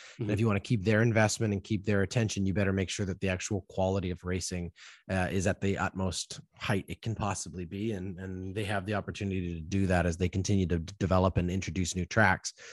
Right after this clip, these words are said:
Speaker 1: That has to be a factor there. Obviously, people love overtaking. They want it to be a competitive race. That's a part of it.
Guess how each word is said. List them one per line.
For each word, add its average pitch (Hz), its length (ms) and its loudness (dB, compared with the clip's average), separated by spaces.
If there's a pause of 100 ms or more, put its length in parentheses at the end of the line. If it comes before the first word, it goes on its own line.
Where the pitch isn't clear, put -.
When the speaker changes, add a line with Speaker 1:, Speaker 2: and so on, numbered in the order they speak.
(300)
Speaker 1:
That 104 100 4
has 104 200 4
to - 60 -12
be 101 80 0
a 90 40 0
factor 98 400 0
there. 87 320 0
Obviously, 104 300 2
people 90 200 0
love 95 180 2
overtaking. 101 560 2
They 92 100 0
want 95 200 0
it 95 80 -4
to 95 80 -4
be 101 80 2
a 92 60 0
competitive 90 500 0
race. 131 380 6
That's - 180 -4
a - 60 -10
part 107 240 4
of 127 100 4
it. 165 160 4